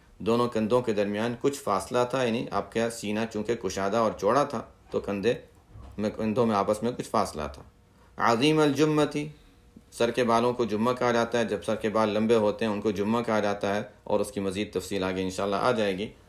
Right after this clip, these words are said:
عظیم الجمتی، آپ کے سر کے بال عظیم، عظیم اب یہاں کیا ہوں گے؟ یعنی گھنے، بھرے ہوئے، گھنے تھے۔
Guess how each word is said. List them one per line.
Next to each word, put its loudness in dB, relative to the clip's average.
عظیم 4
الجمتی، -2
آپ 8
کے 6
سر 2
کے 2
بال 2
عظیم، -2
عظیم -2
اب -2
یہاں -2
کیا -2
ہوں -2
گے؟ -6
یعنی -4
گھنے، -6
بھرے -2
ہوئے، -10
گھنے -2
تھے۔ -12